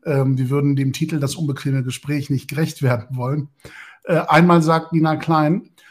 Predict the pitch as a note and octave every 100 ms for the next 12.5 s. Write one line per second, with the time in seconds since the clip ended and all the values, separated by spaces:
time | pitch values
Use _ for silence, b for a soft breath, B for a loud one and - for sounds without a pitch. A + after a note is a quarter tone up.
0 | b - E3 F3 F3 E3+ F#3 F3+ F3+ C4
1 | E3 D3+ C#3 D#3 D#3 D#3 E3 C#3+ C#3+ -
2 | F3+ F3 E3+ E3+ D3 C#3 D3 C#3 E3 F#3+
3 | F#3 F3 E3 D#3+ F3 E3 E3 D#3 D#3 D3+
4 | D3 D3+ - D3 C#3 B B B - D3
5 | E3 - E3+ E3 C3 F#3 F3 F3+ D#3+ F3
6 | A3+ G3 G3+ G3+ E3+ D3+ G3 G3+ F#3+ F#3+
7 | F#3 F3 F#3+ F#3+ F#3 E3+ - F3+ - -
8 | F3 F3+ F3 E3+ E3+ D#3 F3 E3 A2+ -
9 | _ _ b b b b _ D3+ C#3+ D#3
10 | E3 - G3 - - G3 F3 - - F3+
11 | E3+ E3 F3 - E3+ E3+ D#3+ - G3+ F#3+
12 | C#3 B2+ C3+ E3+ A3